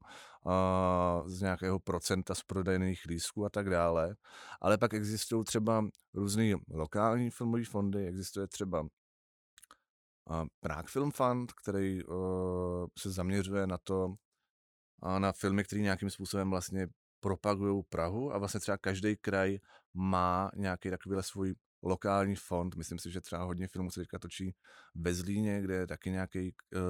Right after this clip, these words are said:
zlínský filmový fond, který rozděluje docela dost peněz. A jsou příklady filmařů, eh, v poslední době například třeba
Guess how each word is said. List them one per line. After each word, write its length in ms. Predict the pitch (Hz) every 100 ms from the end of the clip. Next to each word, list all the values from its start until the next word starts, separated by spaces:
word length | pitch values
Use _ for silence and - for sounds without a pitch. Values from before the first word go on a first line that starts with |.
| 92 90 90
zlínský 500 | 92 90 92 - 101
filmový 360 | - 98 98
fond, 280 | 98 - 92 -
který 160 | 95
rozděluje 320 | 92 87 95
docela 200 | 90 98
dost 160 | 95 98
peněz. 420 | - 87 87 90 - - - - -
A 240 | 95 95 - _
jsou 180 | - 131
příklady 440 | - 104 104 123
filmařů, 640 | 123 82 87 113 139 139 147 _ _ _ _ _ _
eh, 40 | 95 95 95 95 92 92 90 90 - _ _ _ _ _ _ _
v 120 | -
poslední 500 | 92 - 104 101 98 - - -
době 540 | 95 101 90 101 92 87 - - - -
například 420 | 98 92 98 95
třeba 200 | 85 85